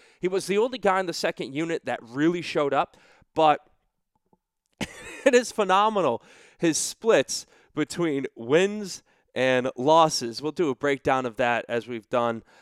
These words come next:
on the podcast a couple of times, but I'll do a breakdown of Marcus Smart and his numbers in an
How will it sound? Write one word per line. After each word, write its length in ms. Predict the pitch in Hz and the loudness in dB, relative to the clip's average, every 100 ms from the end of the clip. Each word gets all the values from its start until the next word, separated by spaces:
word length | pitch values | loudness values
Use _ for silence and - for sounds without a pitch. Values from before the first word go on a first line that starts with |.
| _ | _
on 100 | - | -8
the 80 | 110 | -8
podcast 640 | - 208 202 190 147 - | 0 2 2 2 0 -2
a 40 | 135 | -4
couple 340 | 131 - 113 | -4 -2 -6
of 100 | 110 | -6
times, 380 | 120 104 98 - | -8 -8 -10 -4
but 200 | 131 117 _ - | -4 -4 _ -6
I'll 160 | 135 135 | -2 -2
do 180 | 160 | 0
a 60 | 139 | -2
breakdown 640 | - 139 - 135 120 113 - _ _ _ _ _ _ _ _ _ | 0 -4 0 2 2 -2 -10 _ _ _ _ _ _ _ _ _
of 520 | 127 127 123 117 98 - | 4 6 6 4 -2 -6
Marcus 380 | 127 127 - 127 | -2 -2 -2 -8
Smart 300 | - 139 - | -2 -2 -2
and 140 | 127 | -4
his 180 | 117 110 | -8 -4
numbers 460 | 127 117 120 113 - | -4 -2 -4 -6 -6
in 360 | 120 117 117 - | -4 -4 -4 -10
an 380 | 104 104 104 | -8 -8 -8